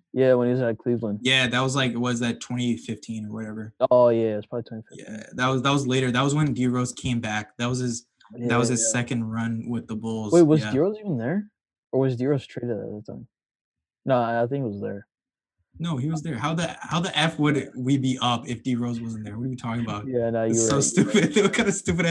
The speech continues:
Speaker 1: No,
Speaker 2: statement was
Speaker 1: 'cause I
Speaker 2: that?
Speaker 1: remember, I remember
Speaker 2: <laughs>
Speaker 1: Jimmy Butler made, like, the go-ahead
Speaker 2: No,
Speaker 1: bucket.
Speaker 2: Jimmy Butler was good, but he, there's no way we'd be up three one
Speaker 1: Yeah.
Speaker 2: against LeBron
Speaker 1: Yeah, no,
Speaker 2: with
Speaker 1: you're
Speaker 2: Jimmy
Speaker 1: right, you're
Speaker 2: Butler. <laughs>
Speaker 1: right. Dude,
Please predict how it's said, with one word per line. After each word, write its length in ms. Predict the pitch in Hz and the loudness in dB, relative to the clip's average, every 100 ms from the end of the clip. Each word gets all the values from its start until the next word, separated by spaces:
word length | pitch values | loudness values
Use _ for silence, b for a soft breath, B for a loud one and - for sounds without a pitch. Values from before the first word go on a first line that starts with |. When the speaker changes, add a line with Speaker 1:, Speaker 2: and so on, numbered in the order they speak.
| 170 | 0
Speaker 1:
No, 40 | |
Speaker 2:
statement 320 | - 165 156 147 | 6 8 8 6
was 80 | 151 | 4
Speaker 1:
'cause 60 | - | 4
I 80 | 139 | 4
Speaker 2:
that? 60 | |
Speaker 1:
remember, 320 | 143 147 165 | 4 6 8
I 260 | - - 147 | 8 8 6
remember 320 | 165 156 131 | 6 2 2
Speaker 2:
<laughs> 0 | |
Speaker 1:
Jimmy 200 | 147 147 127 | 2 2 4
Butler 340 | 123 123 139 | 4 4 2
made, 260 | 123 123 123 | 4 4 6
like, 220 | 127 123 | 6 4
the 80 | 120 | 4
go-ahead 600 | 120 113 120 135 120 107 | 4 4 4 4 0 2
Speaker 2:
No, 80 | 208 | 4
Speaker 1:
bucket. 140 | 170 - | 4 2
Speaker 2:
Jimmy 260 | 175 233 | 2 4
Butler 300 | 180 208 208 | 4 4 4
was 160 | 190 143 | 4 2
good, 320 | 147 165 151 | 4 4 4
but 80 | 147 | 4
he, 60 | |
there's 260 | 147 160 156 | 4 2 2
no 180 | 160 160 | 4 4
way 220 | 147 151 | 4 4
we'd 180 | 143 135 | 2 2
be 160 | 151 | 0
up 140 | 147 135 - | 0 -6 -2
three 220 | 131 127 | 4 6
one 240 | 123 120 107 | 8 6 6
Speaker 1:
Yeah. 60 | |
Speaker 2:
against 240 | 127 127 135 | 0 -4 -6
LeBron 500 | 113 123 123 127 117 | -6 -2 0 0 0
Speaker 1:
Yeah, 140 | 110 | -2
no, 140 | 113 110 | -2 0
Speaker 2:
with 140 | 107 | 2
Speaker 1:
you're 120 | 110 135 | 2 0
Speaker 2:
Jimmy 120 | 123 | -2
Speaker 1:
right, 240 | 127 127 | -4 -2
you're 120 | 135 135 | -2 -4
Speaker 2:
Butler. 60 | |
<laughs> 320 | 143 170 - 180 | -2 2 2 4
Speaker 1:
right. 220 | 165 139 | 2 2
Dude, 260 | 196 - | 0 0